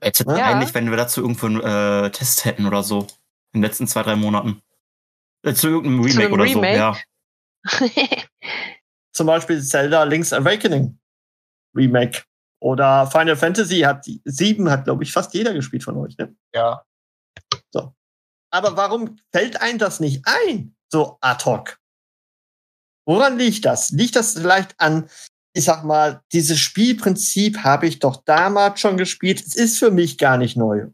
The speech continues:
Speaker 2: Ist das so? Kann man das so sagen? Was denkt ihr, Hanna?
Speaker 3: Mm, manchmal auch das Gegenteil, ne? Die machen da so viel anders, dass man dann denkt, oh, ist ja, ist ja gar nicht mehr das schöne Spiel von früher, ne?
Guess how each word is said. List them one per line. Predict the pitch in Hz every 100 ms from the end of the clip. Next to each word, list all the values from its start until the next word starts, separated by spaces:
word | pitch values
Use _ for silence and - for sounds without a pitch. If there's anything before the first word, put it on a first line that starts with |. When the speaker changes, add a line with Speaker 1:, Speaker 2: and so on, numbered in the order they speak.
| _
Speaker 2:
Ist | 160 -
das | 254 -
so? | 277 427 - _
Kann | 185
man | 208
das | 185
so | - 165
sagen? | 180 247 - _ _ _ _ _ _ _ _ _ _ _ _ _ _ -
Was | 151
denkt | 143 135
ihr, | 139 104 - -
Hanna? | 113 113 - _ _ _ _ - -
Speaker 3:
Mm, | 202 196 196 196 196 196 196 - _ 190
manchmal | 208 220
auch | 208
das | 202 -
Gegenteil, | 208 294 415 202 175 175
ne? | 190 311 311
Die | 208
machen | 196 196 208 208
da | 196
so | 208
viel | - -
anders, | 208 226 262
dass | 254 233
man | 233 220
dann | 208 208
denkt, | 208 208 214 214
oh, | 202
ist | 196
ja, | 214 190 185 _
ist | -
ja | 294
gar | 196 175
nicht | 196
mehr | 196
das | 185 190
schöne | 226 196
Spiel | 196 - 196
von | 190 190
früher, | - 254 196 180
ne? | 214